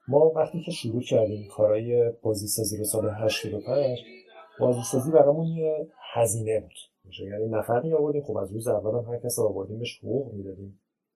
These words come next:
کم بود حقوقا طبیعتاً، ولی بالاخره پرداخت بود و برای ما خیلی راحت نبود. ما درآمدمون از اون بخش دیگه شرکتمون بود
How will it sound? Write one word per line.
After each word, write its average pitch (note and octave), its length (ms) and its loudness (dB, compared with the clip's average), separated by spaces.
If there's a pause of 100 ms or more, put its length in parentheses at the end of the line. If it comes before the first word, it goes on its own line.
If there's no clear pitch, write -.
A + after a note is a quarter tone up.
(140)
کم G3+ 220 0
بود B2+ 160 0
حقوقا A2 360 -4
طبیعتاً، G#2 540 -6 (680)
ولی B2+ 680 0
بالاخره A2+ 380 0
پرداخت G#2+ 520 -2
بود B2+ 120 -6
و B2 80 0
برای G#2+ 180 2
ما A2 100 -2
خیلی A2+ 240 -4
راحت G#2+ 300 -2
نبود. G2 240 -4 (840)
ما F#3 100 10
درآمدمون F3+ 760 8
از - 220 6
اون E3 180 0
بخش D#3 380 4
دیگه C3+ 360 2
شرکتمون C3 720 0
بود B2 160 -8